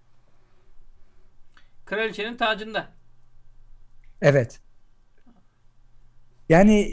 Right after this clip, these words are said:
Speaker 2: e, kilise olarak yapıyorsun, yarın ne olacak, ku-, kullanılacağını bilemezsin. Ama benim mesela şeyle ilgili gerçekten şeyim var, isteğim
Speaker 1: Ha.
Speaker 2: vardı. Ben
Speaker 1: Gerçi
Speaker 2: olsam İstanbul'u
Speaker 1: Müslümanlar ne kadar
Speaker 2: boşaltırım.
Speaker 1: sahip çıkardı diye sorarsan, evet, belki sahip çıkmayabilirler de ama sonuçta
Speaker 2: Yok abi,
Speaker 1: hırsızlık
Speaker 2: öyle değil ya.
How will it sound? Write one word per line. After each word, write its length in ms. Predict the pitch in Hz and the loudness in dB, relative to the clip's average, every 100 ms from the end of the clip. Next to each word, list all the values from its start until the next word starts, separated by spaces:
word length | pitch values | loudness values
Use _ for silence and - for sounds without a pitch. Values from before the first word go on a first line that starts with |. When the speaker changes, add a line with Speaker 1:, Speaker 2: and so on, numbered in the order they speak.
| - - - 170 143 - - | -8 -8 -8 -6 -6 -6 -12
Speaker 2:
e, 60 | 151 | -8
kilise 360 | - 214 214 | 2 4 8
olarak 320 | 196 175 156 160 | 8 10 8 6
yapıyorsun, 600 | 151 156 135 226 247 226 | 4 4 4 4 2 2
yarın 400 | 175 143 147 165 | 2 4 6 6
ne 60 | 170 | 6
olacak, 500 | 156 151 160 151 139 - | 4 2 0 -2 -2 -4
ku-, 280 | 170 - 147 | -6 -6 -10
kullanılacağını 560 | 139 139 139 139 143 190 | -4 0 0 0 0 0
bilemezsin. 560 | 185 208 160 - - - - - | 0 0 0 -2 -10 -12 -12 0
Ama 140 | 320 349 | 2 4
benim 220 | 339 339 | 2 2
mesela 380 | 302 226 220 220 | 4 6 6 4
şeyle 260 | 254 180 | 2 2
ilgili 480 | 170 156 170 226 - - - | 2 2 0 0 -2 -12 0
gerçekten 680 | 196 175 151 - 180 190 - - | 2 2 0 0 0 0 -8 -14
şeyim 320 | - 170 143 | -2 0 0
var, 260 | 120 160 - - - - - | -4 -6 -14 -20 -20 -20 -6
isteğim 420 | 208 330 175 160 | -4 2 2 4
Speaker 1:
Ha. 60 | 160 | 2
Speaker 2:
vardı. 300 | 127 127 147 - - - | 0 -4 -8 -12 -20 -6
Ben 100 | 147 | 0
Speaker 1:
Gerçi 100 | 160 | 4
Speaker 2:
olsam 200 | 143 170 | 4 2
İstanbul'u 300 | 151 - 165 156 | 0 2 2 2
Speaker 1:
Müslümanlar 200 | 151 151 | 2 2
ne 40 | |
kadar 140 | 160 160 | 2 2
Speaker 2:
boşaltırım. 320 | 254 139 160 | 2 0 -4
Speaker 1:
sahip 480 | - - 196 185 - | -16 -10 -6 -6 -8
çıkardı 460 | - 202 175 170 165 | -14 -8 -8 -8 -8
diye 140 | 170 | -10
sorarsan, 420 | 165 156 139 170 403 | -10 -12 -14 -14 -16
evet, 140 | 381 254 | -12 -10
belki 200 | 254 - | -10 -8
sahip 260 | 247 240 | -10 -10
çıkmayabilirler 680 | - - 233 240 233 160 - | -18 -16 -16 -14 -12 -12 -12
de 60 | 240 | -14
ama 180 | 190 | -14
sonuçta 560 | 185 202 185 - 214 170 | -14 -16 -18 -12 -8 -2
Speaker 2:
Yok 200 | 202 302 | 2 6
abi, 200 | 269 214 | 6 6
Speaker 1:
hırsızlık 220 | 180 175 240 | 4 4 2
Speaker 2:
öyle 200 | 269 277 | 4 4
değil 200 | 208 135 | 2 2
ya. 140 | 135 | 0